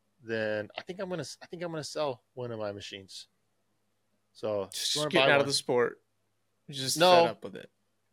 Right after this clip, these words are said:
Speaker 1: No, I kinda, I kinda wanna get into the Mark seven, uh, game with their,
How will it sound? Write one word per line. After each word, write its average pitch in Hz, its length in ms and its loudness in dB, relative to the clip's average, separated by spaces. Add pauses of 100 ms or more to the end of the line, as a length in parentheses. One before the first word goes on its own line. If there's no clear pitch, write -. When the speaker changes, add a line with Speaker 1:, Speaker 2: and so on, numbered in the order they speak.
(140)
Speaker 1:
No, 156 560 8
I 135 100 -2
kinda, 156 460 0 (100)
I 135 80 -2
kinda 151 300 -2
wanna 143 260 -2
get 127 340 0
into 127 520 -6
the 110 440 0
Mark 110 280 -6
seven, 104 600 -4 (1040)
uh, 95 520 -2 (1500)
game 104 360 -4 (180)
with 104 180 -12
their, 101 460 -2